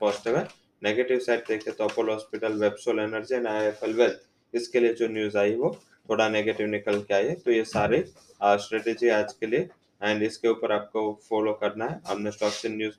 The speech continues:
बात कर ली, हमने डेरिवेटिव की बात कर ली।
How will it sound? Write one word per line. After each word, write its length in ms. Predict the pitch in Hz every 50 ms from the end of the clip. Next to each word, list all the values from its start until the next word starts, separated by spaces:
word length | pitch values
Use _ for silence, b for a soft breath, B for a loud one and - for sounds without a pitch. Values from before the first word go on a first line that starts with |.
| -
बात 220 | 107 104 101 - -
कर 120 | - 104 110
ली, 120 | 117 - - _ - - - - _ 101
हमने 220 | 95 104 107 104
डेरिवेटिव 520 | 98 104 104 104 104 104 104 104 - 107 101 -
की 80 | 110 104
बात 280 | 104 101 98 98 - _ -
कर 140 | 104 -
ली। 140 | 104 123 151